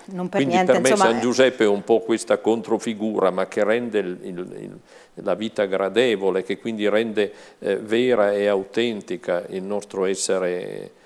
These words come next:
Speaker 2: eh, società unita, il nostro essere, eh, chiesa coesa, fatta, eh, d'amore e che porta avanti una missione.
Speaker 1: Anche per questo è patrono della Chiesa Cattolica, eh?
Speaker 2: Da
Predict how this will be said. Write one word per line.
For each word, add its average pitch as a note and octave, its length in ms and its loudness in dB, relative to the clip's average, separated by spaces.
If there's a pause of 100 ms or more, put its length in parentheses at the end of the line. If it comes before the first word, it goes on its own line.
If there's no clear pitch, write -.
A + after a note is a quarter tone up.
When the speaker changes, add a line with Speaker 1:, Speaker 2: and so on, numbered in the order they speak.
(140)
Speaker 2:
eh, - 380 -10
società - 640 -2
unita, G#2+ 500 -4
il F2 80 -2
nostro F2+ 380 -4
essere, F2+ 520 -4
eh, F2 260 -8
chiesa G2 580 -6 (140)
coesa, F#2+ 760 -6
fatta, - 420 -6 (480)
eh, - 440 -12
d'amore F#2+ 500 -2
e F#2 80 -6
che - 120 -6
porta G#2 400 -2
avanti F#2+ 580 -6
una F#2 220 -10
missione. - 720 -12 (120)
Speaker 1:
Anche F#3 220 -10
per F3+ 160 -6
questo A3+ 280 -4
è E3+ 40 -6
patrono E3 480 -8
della D#3+ 180 -6
Chiesa D3 800 -8
Cattolica, D3 720 -8
eh? - 100 -10
Speaker 2:
Da F#2+ 640 0